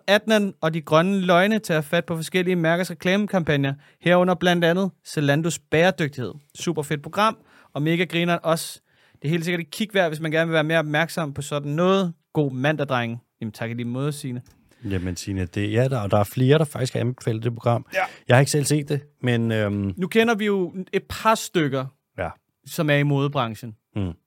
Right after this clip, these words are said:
Speaker 1: Og det der med bæredygtighed, ikke? Alle dem, som jeg kender, som jeg har respekt for, de siger, at bæredygtighed, det er et fyord. Og der er ikke rigtig nogen, der har lyst til at bruge det i modebranchen. Fordi man ved godt, det er ikke bæredygtigt. Men så kan man snakke om ansvarlighed. Lidt ligesom Tanja Gottharsen også, øh, var inde på, ikke?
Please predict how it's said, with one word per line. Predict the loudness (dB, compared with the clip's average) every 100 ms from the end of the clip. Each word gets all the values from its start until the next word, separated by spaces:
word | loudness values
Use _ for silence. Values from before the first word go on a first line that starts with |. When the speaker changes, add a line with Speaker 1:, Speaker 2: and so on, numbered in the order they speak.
| _ _
Speaker 1:
Og | -6 0
det | 2
der | 2
med | 2 0
bæredygtighed, | 2 2 2 -2 -4 -4 -4 -4
ikke? | -8 -10 _ -2
Alle | 0 0
dem, | 0 0
som | 0 -4
jeg | -2
kender, | -2 -2
som | -2
jeg | 0 0
har | 0 0 -2 -6
respekt | -8 -4 -4
for, | -4 -6
de | -6 -6
siger, | -2 -2
at | -2 -4
bæredygtighed, | 2 2 2 -4 -4 -6
det | -4
er | -6
et | -4
fyord. | -4 -4 -4 -10 -16 -4
Og | 2
der |
er | 4
ikke | 4
rigtig | 0 0
nogen, | 0
der | 0
har | -2
lyst | -2 -4
til | -2
at | -4
bruge | -4 -4
det |
i | -2
modebranchen. | -4 -4 -6 -8 -16 -6
Fordi | 0 2
man | 4 2
ved | 2 0
godt, | 0 -4 -6 _ _ -2
det | 0
er |
ikke | 0
bæredygtigt. | 0 2 2 -2 -12 -14 _ _ _ _ -2
Men | -2
så | -2 -4
kan | -2
man | -2
snakke | -4 -4
om | -6
ansvarlighed. | -8 -4 -4 -4 -10 -12 _
Lidt | -2 0
ligesom | 0 -4 -4
Tanja | -8 -8
Gottharsen | -8 -8 -10 -12 -14
også, | -16 -16 -16 -16
øh, | -16 -14
var | -12
inde | -10 -10
på, | -10
ikke? | -10